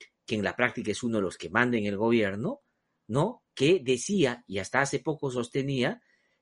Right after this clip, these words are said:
que las mujeres están al servicio del hombre, que no se puede hacer nada en contra de la voluntad del hombre. Es decir, ¿cómo puede uno estar orgulloso de eso? A mí me parece que eso es de, desde el nave. Pero además quiero incorporar otros elementos que tú ya has ido, Angélica,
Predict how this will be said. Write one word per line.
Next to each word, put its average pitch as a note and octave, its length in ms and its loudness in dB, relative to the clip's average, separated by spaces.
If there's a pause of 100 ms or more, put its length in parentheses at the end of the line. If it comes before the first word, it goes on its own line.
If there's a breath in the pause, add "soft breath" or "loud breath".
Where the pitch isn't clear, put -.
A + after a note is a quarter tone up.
que C#3+ 360 6
las A2 280 0
mujeres B2+ 360 2
están B2+ 380 -2
al G#2 180 2
servicio G#2+ 500 -2
del G#2+ 180 4
hombre, D3 640 2 (220 loud breath)
que G#2 140 0
no A#2+ 180 -2
se A2 180 -2
puede A#2 240 2
hacer G#2+ 260 0
nada A#2 180 4
en G#2 80 -2
contra A2+ 260 0
de G#2 60 4
la G2 60 4
voluntad F2+ 420 0
del G#2 220 2
hombre. F3+ 220 2
Es G3 60 0
decir, A#3+ 400 0 (880)
¿cómo E4+ 320 2
puede E3+ 180 4
uno D#3+ 120 0
estar D3+ 240 0
orgulloso C3 480 2
de G#2+ 80 4
eso? G2 140 0
A G#2+ 40 2
mí D#3+ 120 0
me G3 100 2
parece D3 480 2
que C#3+ 120 0
eso D3+ 200 4
es D3+ 280 2
de, G#2 440 0
desde G#2+ 260 -2
el A2 60 -2
nave. G2 280 2
Pero C#3+ 380 2
además G3 580 4 (260 loud breath)
quiero F#3+ 180 10
incorporar D3+ 360 2
otros F3 200 -2
elementos D3 460 0
que G#2+ 100 -8
tú C3+ 120 -2
ya C#3+ 140 4
has C#3 160 -2
ido, C#3 220 4
Angélica, C3 560 0